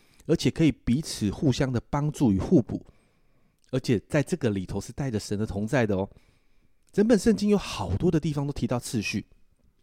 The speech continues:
我们的家庭关系要有次序，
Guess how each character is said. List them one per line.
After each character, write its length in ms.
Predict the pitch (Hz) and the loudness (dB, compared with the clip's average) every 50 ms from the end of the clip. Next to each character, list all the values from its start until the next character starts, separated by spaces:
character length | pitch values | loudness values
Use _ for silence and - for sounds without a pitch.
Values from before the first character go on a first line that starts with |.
| _ _ _ _ _ - - _ _ _ _ _ _ _ _ - | _ _ _ _ _ -20 -20 _ _ _ _ _ _ _ _ 2
我 140 | - 143 147 | 6 6 8
们 100 | 165 185 | 8 8
的 80 | 180 180 | 4 4
家 220 | - 208 190 185 | 4 4 2 4
庭 180 | - 143 143 139 | 4 2 4 6
关 240 | 156 156 151 160 | 6 6 6 4
系 160 | 143 - 147 143 | 2 0 2 4
要 140 | 151 131 | 6 6
有 100 | 110 98 | 6 4
次 240 | 92 - - - 107 | 2 0 -4 -6 -4
序， 240 | 95 - - 101 - | -4 -4 -6 -8 -10